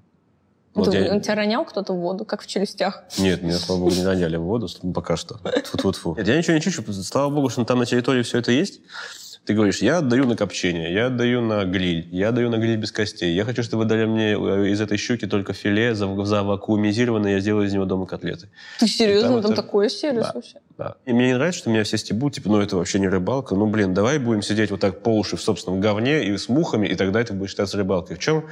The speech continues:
Speaker 2: в чём кайф, я не понимаю, э, осуждать то, ну, некие удобства. То есть у меня мало времени, у меня нет недели поехать на Обь или, или в Астрахань. Если
Speaker 1: Да.
Speaker 2: она будет, я обязательно поеду. Но щас у меня это нет, и почему мне не, не пользоваться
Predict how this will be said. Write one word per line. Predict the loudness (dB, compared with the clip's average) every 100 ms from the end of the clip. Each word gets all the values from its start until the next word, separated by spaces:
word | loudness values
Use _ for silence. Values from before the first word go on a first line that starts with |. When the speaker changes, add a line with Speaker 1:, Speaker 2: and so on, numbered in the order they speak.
| -12 -12 -12
Speaker 2:
в |
чём | -4 -2
кайф, | 0 0 0 0
я |
не | 0
понимаю, | 2 2 2 2 -2 -10 -18 -20 -20 _
э, | 0 2 2
осуждать | 0 0 0 0 0 -2 -2
то, | 0 2
ну, | 2 2 2
некие | 2 2 2
удобства. | 2 2 0 -2 -8 -14 -4
То | -2
есть | 2
у |
меня | 2
мало | 2 2 2
времени, | 2 2
у | 2
меня | 2
нет | 0
недели | 0 2 2
поехать | 2 0 0 -2
на |
Обь | 0 -2 -4 -8
или, | -4 0 2
или | 2
в | 2
Астрахань. | 0 -4 -6 0
Если | 2 2
Speaker 1:
Да. |
Speaker 2:
она | 2
будет, | 2 2 0
я |
обязательно | 0 -2 -2
поеду. | 0 0 -4 -14 -16 -14 -16 -18 -20 _
Но | 2 2
щас | 2 0
у | 2
меня | 2
это | 2
нет, | 0 2
и | 0
почему | 2 2
мне | 4 4
не, |
не | 4 2
пользоваться | 2 2 2 0 0 -4